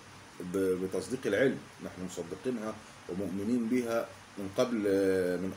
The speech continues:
قبل أن يثبتها العلم حتى. طبعا. آه، لذلك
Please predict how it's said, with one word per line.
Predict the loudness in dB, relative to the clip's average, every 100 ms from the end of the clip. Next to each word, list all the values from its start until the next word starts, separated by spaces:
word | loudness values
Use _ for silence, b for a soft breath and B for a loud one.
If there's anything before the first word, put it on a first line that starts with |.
| -6
قبل | -2
أن | 0
يثبتها | 0 -2 -4 -2
العلم | 0 2 0
حتى. | -2 -4 -6 -14 -18 -18 -20 -20 -4
طبعا. | 0 0 -2 -14 -18 -20 -20 -20 -20 -20 -20 -20 -20 -20 -20 -20 -10
آه، | 0 4 4 4 2
لذلك | 2 2 6 6 6